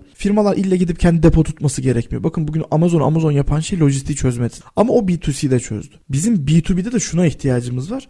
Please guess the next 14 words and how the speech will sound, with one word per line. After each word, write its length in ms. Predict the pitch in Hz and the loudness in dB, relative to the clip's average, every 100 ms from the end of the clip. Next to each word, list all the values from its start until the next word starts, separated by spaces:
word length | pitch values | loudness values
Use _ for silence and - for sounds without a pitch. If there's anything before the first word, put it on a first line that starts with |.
| _ | _
Ortaklı 560 | 160 160 160 165 - 214 | 4 4 4 -4 -2 4
depo 260 | 165 - | 6 6
modelleriyle. 680 | 190 147 127 123 113 107 - | 6 4 4 2 -2 -4 -6
Örnek 420 | - 196 139 135 | -2 0 0 -4
veriyorum. 240 | 120 117 123 | -6 -4 -4
Bir 80 | 180 | -4
kişi 460 | 190 175 - 208 - | -4 -8 -6 -6 -6
on 240 | - 190 170 | -2 -2 0
bin 80 | |
metrekare 520 | 156 139 135 131 120 117 | -2 -2 -4 -4 -4 -4
bir 80 | |
yer 120 | 123 127 | -4 -4
orada 220 | 117 107 | -4 -6
tutuyor. 420 | - - 208 240 | -8 -2 0 0